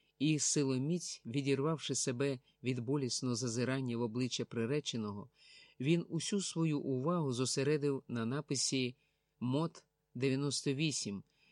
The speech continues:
який прикрашав коробку затвора карабіну. А вибиті у металі рівні знаки зараз втрачали контур і пливли, і Степан раптом відчув на губах солоний смак. Він, фронтовик,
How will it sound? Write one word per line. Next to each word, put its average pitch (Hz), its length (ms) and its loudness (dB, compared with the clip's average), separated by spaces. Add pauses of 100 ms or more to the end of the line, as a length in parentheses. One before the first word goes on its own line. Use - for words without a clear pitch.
(120)
який 135 320 0
прикрашав 131 600 -4
коробку 127 440 -2
затвора 123 440 -4
карабіну. 110 640 -4 (680)
А - 100 0
вибиті 170 520 2
у - 160 -4
металі 143 680 0
рівні 139 400 2
знаки 131 460 -2
зараз 139 460 -2
втрачали 127 600 -2
контур 170 520 -4
і 139 100 -4
пливли, 123 560 -4 (440)
і 143 120 2
Степан 170 500 0
раптом 139 420 -2
відчув 147 400 -2
на 147 100 0
губах 123 500 -2 (160)
солоний 127 580 0
смак. 110 480 -2 (540)
Він, 139 340 0
фронтовик, 131 600 -2